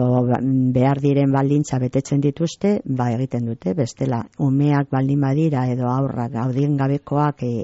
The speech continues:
e, bakarri daudenean, ba, zentro, harrera zentroetan ere bidaltzen dituzte, eta oraingo helburua da, ba, laster hori bueltatzea zuzenean hirugarren lur-, herrialde batera.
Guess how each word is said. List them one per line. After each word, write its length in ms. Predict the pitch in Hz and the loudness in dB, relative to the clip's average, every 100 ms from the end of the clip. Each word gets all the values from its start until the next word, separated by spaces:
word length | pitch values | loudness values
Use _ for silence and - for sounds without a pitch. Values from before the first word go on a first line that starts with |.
| - | -4
e, 400 | 131 127 120 143 - - - | -4 -4 -6 -8 -16 -20 -10
bakarri 460 | 151 139 - 147 147 | -6 -4 -4 -4 -2
daudenean, 560 | 139 135 139 151 185 | 0 0 2 2 0
ba, 220 | 151 113 113 | 0 -2 -2
zentro, 680 | - 127 131 - 123 123 120 | -2 -4 -4 -4 -4 -2 -2
harrera 320 | 117 123 135 | -4 -4 -4
zentroetan 600 | 127 131 127 123 - 127 127 | -4 -6 -4 -4 -4 -4 -2
ere 120 | 131 | -4
bidaltzen 380 | 139 135 - 151 | -4 -4 -2 -2
dituzte, 500 | 151 165 - 202 208 - - - - | 0 -2 -2 -2 -4 -10 -20 -20 -6
eta 300 | - 147 127 | -2 0 0
oraingo 320 | 123 127 135 | 0 0 0
helburua 460 | 139 135 139 139 135 | 0 0 0 0 0
da, 140 | 139 160 175 | 0 -2 -2
ba, 260 | - 123 120 | -6 -4 -4
laster 600 | 113 113 - - 160 147 | -4 -6 -8 -2 0 2
hori 240 | 123 123 104 _ _ | 0 -4 -8 _ _
bueltatzea 680 | - 139 127 135 139 - 165 | -8 -6 -6 -4 -6 -4 -6
zuzenean 840 | 160 139 127 - 143 151 165 190 190 _ - _ _ _ _ _ | -4 -6 -6 -4 0 0 0 -2 -4 _ -20 _ _ _ _ _
hirugarren 680 | 165 156 147 143 127 117 123 - - | -2 0 0 0 -2 -4 -6 -8 -8
lur-, 360 | 147 135 135 - | -4 -4 -6 -6
herrialde 680 | 143 135 131 131 127 120 | -4 -4 -4 -4 -4 -4
batera. 420 | 123 123 135 127 | -4 -6 -6 -6